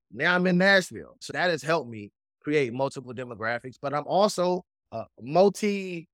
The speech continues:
right? So I was in the music industry. I was in the T V and film industry. I've been in the church industry.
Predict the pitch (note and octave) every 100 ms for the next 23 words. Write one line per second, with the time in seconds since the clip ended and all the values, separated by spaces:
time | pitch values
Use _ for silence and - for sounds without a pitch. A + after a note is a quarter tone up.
0 | _ _ _ _ _ _ - G#3+ A3 C3+
1 | F2+ - _ _ F2+ C3 D#3+ _ _ _
2 | - D3+ E3 E3+ C#3+ G3 C#4 F#3+ C#3+ C3
3 | A#2+ A2+ F#2+ - D2 _ G2+ B2+ B2+ D3
4 | D#3 G#3 F#3+ G#3+ A3+ A3+ B3+ A3 D#3 C3
5 | - F#2+ - _ _ - B2 A#2 D3+ F3+
6 | F#3+ F3+ A#3+ A3+ - F3 D#3 - A2 F2+